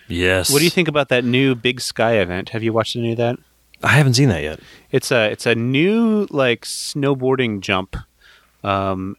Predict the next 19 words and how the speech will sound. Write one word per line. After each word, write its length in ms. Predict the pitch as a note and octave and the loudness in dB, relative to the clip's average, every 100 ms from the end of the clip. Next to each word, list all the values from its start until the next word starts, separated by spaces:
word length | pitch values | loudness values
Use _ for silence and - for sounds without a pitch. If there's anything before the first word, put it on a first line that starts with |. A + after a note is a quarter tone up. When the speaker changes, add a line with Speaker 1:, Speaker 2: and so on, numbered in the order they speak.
| - | -4
Speaker 2:
where 140 | A2 | -2
you 100 | G#2+ | 0
basically 280 | G#2+ A#2 G3 F#3 | 0 0 0 2
Speaker 1:
Oh, 220 | B2+ B2 | 0 -2
oh, 180 | B2+ C3+ | -4 -4
oh, 180 | A2 G2+ | -4 -6
oh. 360 | F#2+ F2 D#2+ E2+ - | -8 -10 -12 -18 -2
Yeah, 300 | A#2+ G2 D2+ | 0 0 -2
it's 160 | E2+ | -2
like 160 | C3+ B2 | 0 0
the 80 | G2+ | 0
one 240 | G#2 A2 | 2 2
big 180 | G#2 G2+ | 0 0
jump. 320 | G#2 A#2 A2+ - | 0 -2 -4 -8
Speaker 2:
Yeah, 200 | B2+ A#2+ | -2 0
just 200 | G#2+ G#2+ | 0 -4
one 200 | B2+ C3 B2+ | -2 -2 -2
big 160 | A2+ | -4
jump. 300 | G#2 F#2+ F#2 | -4 -6 -6